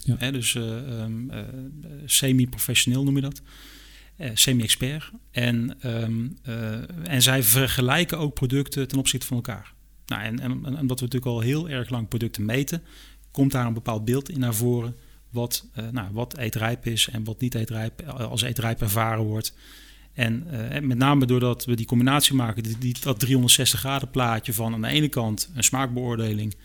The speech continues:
Speaker 2: en aan de andere kant ook gewoon metingen. Hè, bijvoorbeeld bij avocado kun je gewoon drukmetingen doen. Dan weet je hoe, wat de druk is als een consument het ervaart als eetrijp. Nou, met die, met die combinatie van, eh,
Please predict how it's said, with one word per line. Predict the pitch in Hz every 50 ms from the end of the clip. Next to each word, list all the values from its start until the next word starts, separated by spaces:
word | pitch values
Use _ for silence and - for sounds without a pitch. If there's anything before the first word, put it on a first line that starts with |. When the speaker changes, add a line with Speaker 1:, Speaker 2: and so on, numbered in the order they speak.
| - - - -
Speaker 2:
en | - 113
aan | 110
de | 113
andere | 120 135 143 131 120
kant | 120 - 113 107 107
ook | 110 -
gewoon | - 120 113 110 107 98 98
metingen. | 101 113 131 127 - 151 175 - - - - - -
Hè, | - 147
bijvoorbeeld | 143 120 117 117 113
bij | 110 113
avocado | 107 107 104 - - 127 120 117 107 104
kun | - -
je | 110 101
gewoon | 107 104 107 101
drukmetingen | - 127 120 135 131 - 131 127 123 117 - 117 113 110 104
doen. | 113 110 107 107 98 - - - - - - - -
Dan | 127 110
weet | 113 123 120 -
je | 117 110
hoe, | 117 131 143 -
wat | - 127 123
de | 131
druk | 113 117 117 123 127 127
is | 120 110 101 -
als | - 127 113 110
een | 110
consument | - - 120 117 110 113 117 120 113 -
het | 113 107 -
ervaart | - 107 98 110 113 110 104 - -
als | 117 113 107 - -
eetrijp. | 120 110 104 104 104 131 160 - - - - - - - - - - - - - -
Nou, | - 98 95
met | 98 101 101 110
die, | 131 165 170 160
met | 127 117 113
die | - -
combinatie | - 135 120 117 113 120 123 127 123 - - 117 -
van, | 117 117 113 110 113 147 156
eh, | 131 113